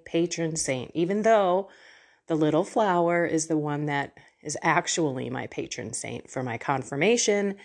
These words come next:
But when I look at who I relate to the most, it's Saint Augustine, because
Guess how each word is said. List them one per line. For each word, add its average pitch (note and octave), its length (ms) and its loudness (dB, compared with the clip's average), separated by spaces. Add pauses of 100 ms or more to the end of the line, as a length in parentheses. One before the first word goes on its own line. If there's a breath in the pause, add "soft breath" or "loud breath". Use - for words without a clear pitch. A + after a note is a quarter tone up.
(580 loud breath)
But - 160 -4
when F#3 100 4
I F3+ 120 4
look A#3 260 2
at G3 200 -2
who A#3 360 2
I A3 220 0
relate F#3+ 540 4
to A#3+ 220 -4
the G3 120 0
most, F3+ 640 -2 (800)
it's A#3+ 200 -4
Saint B3 320 -2
Augustine, E3+ 680 -4 (880)
because G#3+ 240 2